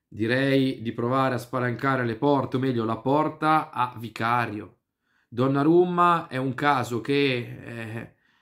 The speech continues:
che è una parabola quasi da studiare, perché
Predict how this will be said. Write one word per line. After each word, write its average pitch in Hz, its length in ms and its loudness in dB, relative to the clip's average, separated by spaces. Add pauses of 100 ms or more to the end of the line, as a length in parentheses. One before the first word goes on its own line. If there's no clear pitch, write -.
(840)
che - 140 0
è - 20 4
una 151 220 2
parabola 143 420 2
quasi 143 240 0
da 139 120 2
studiare, 127 880 0 (280)
perché 131 840 -2